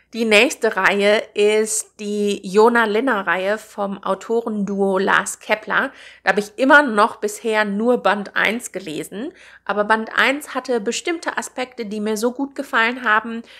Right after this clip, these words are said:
dass ich das Gefühl habe, das ist, ich glaube, na ja, die Psychothriller-Reihe von Chris Carter ist ja auch eine Ermittlerreihe.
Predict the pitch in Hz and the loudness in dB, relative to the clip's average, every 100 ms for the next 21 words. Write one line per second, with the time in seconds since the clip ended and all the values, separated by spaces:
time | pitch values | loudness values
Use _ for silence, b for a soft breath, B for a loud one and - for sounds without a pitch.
0 | B - 208 - 208 208 208 - 202 - | B -2 -2 -2 -4 -4 -4 -8 -14 -8
1 | 220 214 196 202 190 202 - 196 - _ | -8 0 0 0 -2 -4 -6 -14 -14 _
2 | _ _ _ _ 180 - - 170 233 269 | _ _ _ _ -20 -8 0 2 2 2
3 | 262 - 175 170 156 196 B B B - | 0 0 -6 0 2 2 B B B -18
4 | - - 254 240 254 - 220 214 196 190 | -18 -8 -8 -2 -4 -2 2 4 4 2
5 | 202 190 196 - 185 185 185 185 196 196 | 0 -2 -4 -4 -2 -2 -6 -12 -10 -10
6 | 196 - 185 208 - - - 175 - - | -10 -4 -4 -2 -6 -6 -4 -4 -8 -12
7 | 190 165 - - - - 65 - | -10 -12 -10 -10 -10 -14 -12 -14